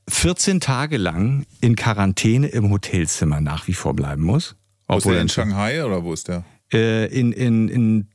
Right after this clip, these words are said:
Speaker 1: Qingdao heißt es, glaub ich. Und
Speaker 2: Kannst mir jetzt auch sagen, was du willst, ne?
Speaker 1: Nee, nee, das ist wirklich, das heißt irgendwie,
Speaker 2: Qingdao.
Speaker 1: das heißt Qingdao. Äh, Leute, die in Asien waren, die kennen das vom Bier. Also es gibt ein berühmtes Bier, das kommt aus Qingdao.
Speaker 2: Okay.
Speaker 1: Ähm, und da ist er, und von da aus reist er dann weiter.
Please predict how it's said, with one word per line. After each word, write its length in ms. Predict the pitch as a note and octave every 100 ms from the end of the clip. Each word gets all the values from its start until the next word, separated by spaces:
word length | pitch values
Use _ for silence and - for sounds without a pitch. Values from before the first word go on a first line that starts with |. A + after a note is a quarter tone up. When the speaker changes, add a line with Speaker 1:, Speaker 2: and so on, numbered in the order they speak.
| _
Speaker 1:
Qingdao 680 | - B2 A2 G2+ G2+ C#3 D3+
heißt 180 | C#3+ D#3
es, 140 | D3
glaub 200 | A2+ D#3
ich. 180 | F#3 - _ -
Und 160 | A2
Speaker 2:
Kannst 180 | G#2+ G2+
mir 60 | A#2
jetzt 160 | G2+
auch 60 | G2
sagen, 220 | G2+ G2+
was 180 | G2 F#2+
du 120 | -
willst, 380 | A2 G2+ - -
ne? 160 | E2+ -
Speaker 1:
Nee, 160 | C3
nee, 140 | E3+ D3
das 80 | A2+
ist 40 |
wirklich, 240 | F3+ B2 G2
das 60 |
heißt 120 | A#2+ -
irgendwie, 200 | C3 B2+
Speaker 2:
Qingdao. 220 | B2 F2+
Speaker 1:
das 100 | G2+ A#2+
heißt 140 | A2+
Qingdao. 440 | B2+ A2 A2 C#3 -
Äh, 180 | A#2
Leute, 460 | A2 G#2 A#2+ C#3+ D3+
die 120 | B2
in 100 | B2
Asien 380 | - C#3+ D#3 C#3
waren, 160 | B2+ C3
die 80 |
kennen 240 | A#2 C#3+ E3+
das 160 | C3+
vom 320 | - C3 A#2 A2+
Bier. 260 | D3+ A2+ C#2+
Also 100 | F2+
es 140 | F#2+
gibt 180 | - -
ein 40 |
berühmtes 360 | A#2 B2 C#3 G2+
Bier, 160 | B2+
das 140 | A2+ F2+
kommt 140 | G2
aus 200 | G#2+ G2
Qingdao. 580 | - G2 - F2 F#2+ C3 -
Speaker 2:
Okay. 240 | C3+ B2 A2 C3+ C3 G#2 -
Speaker 1:
Ähm, 640 | G#2+ G#2+ A2 A2 A2 G#2 -
und 120 | A#2
da 140 | A2 C#3
ist 160 | C#3+
er, 240 | D#3 D#3+ -
und 140 | A#2+
von 160 | A#2+ A2
da 80 |
aus 180 | A#2+ A#2+
reist 240 | G2+ B2 -
er 60 |
dann 180 | A2+ G#2
weiter. 360 | G#2 A#2 D#2+